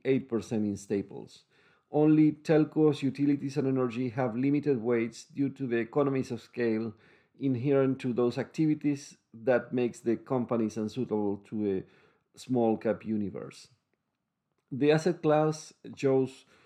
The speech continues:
strong risk-adjusted returns compared to international large caps. Moving now to, uh, the recent quarters and the effects on the portfolio. It is clear that some of the geographies which are part of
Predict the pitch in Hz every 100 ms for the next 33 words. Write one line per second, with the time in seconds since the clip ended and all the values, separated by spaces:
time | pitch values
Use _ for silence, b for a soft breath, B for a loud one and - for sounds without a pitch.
0 | b - - 170 170 156 135 147 - -
1 | 113 120 127 135 120 113 135 127 135 127
2 | 113 123 120 - 120 107 - 131 117 107
3 | 110 - 110 104 107 90 82 - - -
4 | - - _ _ b b b b b -
5 | 131 147 160 170 180 180 151 147 156 151
6 | 143 139 117 - - 123 120 113 107 110
7 | 120 139 139 135 135 131 131 127 131 -
8 | 117 113 107 110 107 127 117 - 113 110
9 | 101 104 101 127 110 82 60 - _ _
10 | b b b b b b _ 170 175 -
11 | - _ - 190 147 107 95 117 120 123
12 | - 156 151 135 127 107 127 139 139 139
13 | 143 139 - - 120 120 - 117 104 98
14 | - 131 127 123